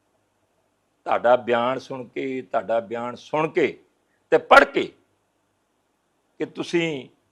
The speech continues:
ਇੱਕ ਜਿਹੜਾ ਧੰਨ ਸ਼੍ਰੀ ਗੁਰੂ ਗ੍ਰੰਥ ਸਾਹਿਬ ਸੱਚੇ ਪਾਤਸ਼ਾਹ ਜੀ ਦੀਆਂ ਬੇਅਦਬੀ ਦੀਆਂ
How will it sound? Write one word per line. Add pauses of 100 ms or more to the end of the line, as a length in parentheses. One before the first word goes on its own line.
(1040)
ਇੱਕ
ਜਿਹੜਾ (1080)
ਧੰਨ
ਸ਼੍ਰੀ
ਗੁਰੂ
ਗ੍ਰੰਥ
ਸਾਹਿਬ
ਸੱਚੇ
ਪਾਤਸ਼ਾਹ
ਜੀ
ਦੀਆਂ
ਬੇਅਦਬੀ
ਦੀਆਂ